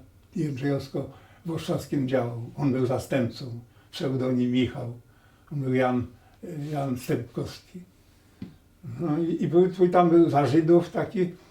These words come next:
znowuż Franek, to też miał karę śmierci chyba. I ten też mówi, że ma karę śmierci, ten.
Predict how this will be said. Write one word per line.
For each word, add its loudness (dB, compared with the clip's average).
znowuż 0
Franek, 2
to -4
też 2
miał -2
karę 2
śmierci -2
chyba. -6
I -2
ten 4
też 2
mówi, 2
że 0
ma 0
karę 0
śmierci, -2
ten. -6